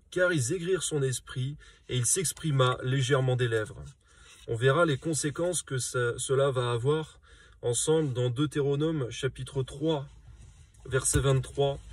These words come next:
On voit que déjà la terre promise avait été interdite à Moïse à cause du fait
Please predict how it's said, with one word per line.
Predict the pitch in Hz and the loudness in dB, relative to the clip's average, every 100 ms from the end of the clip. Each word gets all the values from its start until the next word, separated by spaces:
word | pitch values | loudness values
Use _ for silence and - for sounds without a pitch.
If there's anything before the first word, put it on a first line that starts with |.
| - - - | -16 -14 -4
On | 127 | 0
voit | 131 185 | 4 4
que | - | 4
déjà | 143 131 131 170 | 0 2 4 6
la | 151 | 6
terre | - 143 | 4 -2
promise | - 143 151 180 143 - | 0 0 0 0 -2 0
avait | 123 127 | 0 -2
été | 123 143 139 131 117 - | -4 -4 -2 -2 -2 2
interdite | 180 - 165 131 151 143 | 2 4 0 0 0 2
à | |
Moïse | 131 127 143 156 123 107 - - - - | 4 4 2 -2 -6 -8 -12 -20 -20 -8
à | 120 127 | -2 0
cause | 190 190 | 2 0
du | 131 | 0
fait | 135 156 156 - | 0 0 0 -2